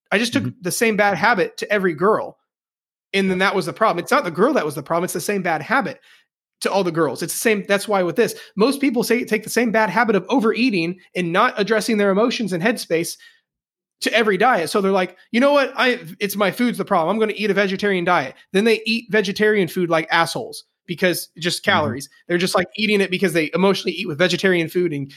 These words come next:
Speaker 1: just overeat as a whole. And they're like, "Huh, maybe keto's the way." Then they go to the keto diet and they eat keto food like a fucking asshole because they never fix the, fix the problem. And then they're like,
Speaker 2: Mm-hmm.
Speaker 1: "Huh, well, keto's stupid. Maybe I should go to fasting." And then they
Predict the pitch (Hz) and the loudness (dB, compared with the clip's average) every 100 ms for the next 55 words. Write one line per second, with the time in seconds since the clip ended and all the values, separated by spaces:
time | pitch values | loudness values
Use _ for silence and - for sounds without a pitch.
0 | - - - 196 196 185 180 170 165 156 | -16 -8 -2 0 2 2 2 0 0 2
1 | 151 139 220 - - 247 302 269 - 240 | 0 0 0 0 -6 0 0 2 2 4
2 | 208 156 160 123 - 196 240 233 240 214 | 4 2 -2 -4 -4 2 2 2 0 -2
3 | 254 240 180 151 139 147 - - 196 214 | 0 2 2 2 0 -2 -6 -4 0 0
4 | 220 220 277 262 175 185 170 180 185 - | -2 0 2 4 2 0 0 0 -4 -2
5 | - 220 220 202 220 - 151 160 _ _ | -2 -2 -2 -2 -2 -2 -6 -6 _ _
6 | _ _ - 214 226 220 214 - 247 247 | _ _ -4 0 4 4 2 0 0 0
7 | 190 170 233 233 175 233 240 160 135 _ | -6 -4 -4 -4 -4 0 0 -2 -10 _
8 | _ _ 196 226 214 196 196 233 156 - | _ _ 0 2 2 2 2 2 2 -4
9 | - 175 196 190 - 254 233 - 254 156 | -4 2 2 2 2 4 2 2 -2 -2
10 | 139 - 220 254 262 262 240 208 240 226 | -8 -4 0 2 2 2 0 0 0 0
11 | 208 165 147 - 220 240 226 214 202 | -2 -10 -12 -6 0 0 2 0 -2